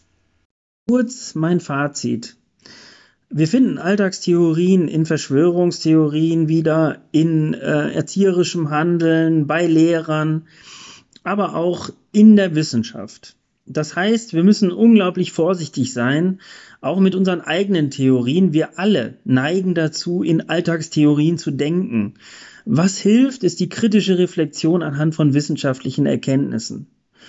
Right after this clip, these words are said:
Und ich möchte noch hinzufügen, Alltagstheorien können tödlich sein, was man sehr schön an der, äh, Corona-Pandemie sieht. So, zweitens, das Knallermerkmal zur Unterscheidung von Alltagstheorie und Wissenschaft ist für mich die Multikausalität.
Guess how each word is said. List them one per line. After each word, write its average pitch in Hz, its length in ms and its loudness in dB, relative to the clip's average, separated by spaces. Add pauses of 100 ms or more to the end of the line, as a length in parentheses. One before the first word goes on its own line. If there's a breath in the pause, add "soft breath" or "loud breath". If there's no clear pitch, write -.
(640 loud breath)
Und 226 240 6
ich 170 140 -2
möchte 190 300 2
noch 170 140 -2
hinzufügen, 165 880 -2
Alltagstheorien 160 880 0
können 147 200 0
tödlich 160 440 -2
sein, 110 440 -6
was 139 220 -6
man 131 140 2
sehr 139 160 0
schön 143 280 -2
an 123 140 0
der, 123 480 0
äh, 127 220 0
Corona-Pandemie 113 960 0
sieht. 107 400 -8 (480)
So, 165 220 -2
zweitens, 180 680 -4
das 156 260 -8
Knallermerkmal 165 1800 -2
zur 151 140 -8
Unterscheidung 151 580 -2
von 131 160 -4
Alltagstheorie 139 800 0
und 123 140 0
Wissenschaft 151 500 -2
ist 147 140 -8
für 147 120 0
mich 180 220 4
die 165 100 -2
Multikausalität. 147 1300 -2